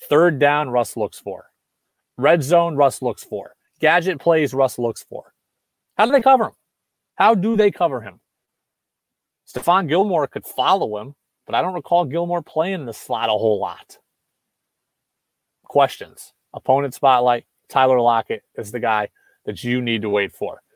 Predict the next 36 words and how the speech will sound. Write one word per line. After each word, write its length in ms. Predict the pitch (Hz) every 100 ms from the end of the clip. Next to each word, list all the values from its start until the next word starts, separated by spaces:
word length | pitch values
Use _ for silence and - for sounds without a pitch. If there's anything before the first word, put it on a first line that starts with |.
| _ _ _
Um, 340 | - 120 113 101 _ _ _ _ _ _ _ _ _
I 60 | 156
wanna 200 | 156 147
move 280 | 143 143 120
on 340 | 160 175 151
now 400 | 147 135 131 135 -
to 240 | - 147
our 160 | 127 113
guest, 640 | 101 101 120 90 104 -
and 220 | 113 107 107
I 20 |
wanna 220 | 117 113
bring 260 | 107 120 117
him 140 | 113
on. 220 | 113 113 -
Former 300 | 139 170 190
N 100 | 143
F 160 | 120 -
L 140 | 104
quarterback, 500 | 98 107 101 101 120
spent 260 | - 143 131
time 360 | - 135 135 127 - -
with 160 | 170 208
the 80 | 214
Seahawks, 520 | - 170 156 175 -
now 120 | 151
a 60 | 135
radio 380 | 127 139 131 123
host 240 | 131 127
at 80 | 120
E 100 | 120
S 160 | 120 -
P 140 | 120
N 120 | 113
seven 280 | - 123 110
ten 260 | 101 113